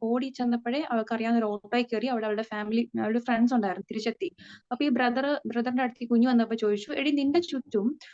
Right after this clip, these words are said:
ഒരു പ്രത്യേക ഒരു പ്രാർത്ഥന ചുറ്റും തളം കെട്ടിക്കിടക്കുന്നുണ്ടല്ലോ, ആരുടെ പ്രാർത്ഥന നിന്റെ ചുറ്റും തളം കെട്ടിക്കിടക്കുന്നെന്ന്?" ചോദിച്ചു. അതായത് ഈ കുഞ്ഞുണ്ടായി, ഏ, കുഞ്ഞ് വളർന്ന സമയത്തെല്ലാം, "ബ്രദറെ, എന്റെ അമ്മ എനിക്ക് വേണ്ടി മുടങ്ങാതെ ജപമാലയില്ല,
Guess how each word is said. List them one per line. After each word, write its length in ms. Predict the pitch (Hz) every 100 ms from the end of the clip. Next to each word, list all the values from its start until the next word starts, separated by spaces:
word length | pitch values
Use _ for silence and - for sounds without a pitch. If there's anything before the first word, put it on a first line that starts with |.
| _
ഒരു 220 | 320 370 370
പ്രത്യേക 460 | 269 - 349 370 339
ഒരു 140 | 269
പ്രാർത്ഥന 760 | 262 254 262 294 349 - 392
ചുറ്റും 340 | 381 240 233 247
തളം 400 | 233 220 277 294
കെട്ടിക്കിടക്കുന്നുണ്ടല്ലോ, 1040 | 247 226 233 - 196 185 220 185 175 185 185
ആരുടെ 360 | 226 262 311 359 349
പ്രാർത്ഥന 400 | 220 208 214 262
നിന്റെ 280 | 226 208 208
ചുറ്റും 300 | 214 - 220 _ 233
തളം 220 | 226 294
കെട്ടിക്കിടക്കുന്നെന്ന്?" 760 | 294 208 214 190 180 190 190
ചോദിച്ചു. 600 | 185 - - - - - - _ -
അതായത് 240 | 240 269 277
ഈ 140 | 302
കുഞ്ഞുണ്ടായി, 1000 | 294 277 285 320 330 269 240 226 226 247 247
ഏ, 100 | 226
കുഞ്ഞ് 360 | 220 233 240
വളർന്ന 340 | 254 226 214 247
സമയത്തെല്ലാം, 680 | 247 220 220 220 202 190 196
"ബ്രദറെ, 300 | - 208 214
എന്റെ 380 | 262 269 220 233
അമ്മ 420 | 247 214 233 269
എനിക്ക് 380 | 294 226 220 -
വേണ്ടി 200 | 254 254
മുടങ്ങാതെ 1000 | 240 202 208 254 277 294 294 294 302 247
ജപമാലയില്ല, 1000 | 233 220 240 254 277 262 208 - _ -